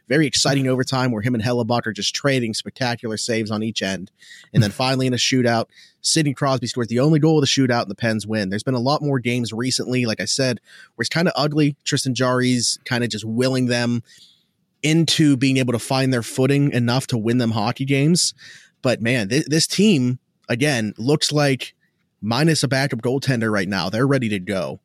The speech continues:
And, and they're so deep, they're so talented, assuming that these guys, we had four guys go down in Sunday's game in the first period, three of which returned. We'll see what the status is of Teddy Bluter. That looked disgusting, at least,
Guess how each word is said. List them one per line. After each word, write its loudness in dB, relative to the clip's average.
And, 0
and 2
they're -4
so 2
deep, 0
they're -6
so -2
talented, -2
assuming 4
that -2
these -4
guys, -2
we 0
had 0
four -4
guys -2
go 0
down 0
in -8
Sunday's -4
game -2
in -4
the -6
first -6
period, -2
three -4
of -2
which -6
returned. -6
We'll -8
see 0
what -2
the -8
status -2
is -6
of -6
Teddy -4
Bluter. -4
That -2
looked -6
disgusting, -2
at -6
least, -6